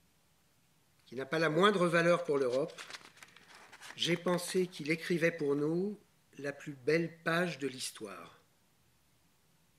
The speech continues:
Que dans cette infâme guerre juive, dans les infamies, le tumulte sans fin, dans ce combat pour la vie à tout prix,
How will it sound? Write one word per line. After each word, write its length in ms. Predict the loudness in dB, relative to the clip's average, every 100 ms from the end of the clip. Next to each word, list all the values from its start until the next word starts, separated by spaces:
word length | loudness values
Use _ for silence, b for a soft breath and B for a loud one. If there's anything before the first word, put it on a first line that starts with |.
| _ B B B B B 4
Que 220 | 4 4 -2 -20 -4
dans 200 | 0 2
cette 220 | 2 2
infâme 400 | 2 4 4 4
guerre 300 | 6 6 4
juive, 580 | 0 -4 -6 -8 -10 -14 b b b b -20
dans 240 | -2 2 4
les 280 | 4 6
infamies, 540 | 4 4 4 2 2 -2
le 120 | -2
tumulte 480 | 2 4 4 6 4
sans 240 | 4 2
fin, 320 | 2 -4 -4 -6 B B
dans 160 | 2 4
ce 140 | 2
combat 420 | 4 4 6 6
pour 220 | 6 6
la 140 | 6 4
vie 200 | 4 2
à 40 |
tout 200 | 4 0
prix, 360 | 0 -2 -4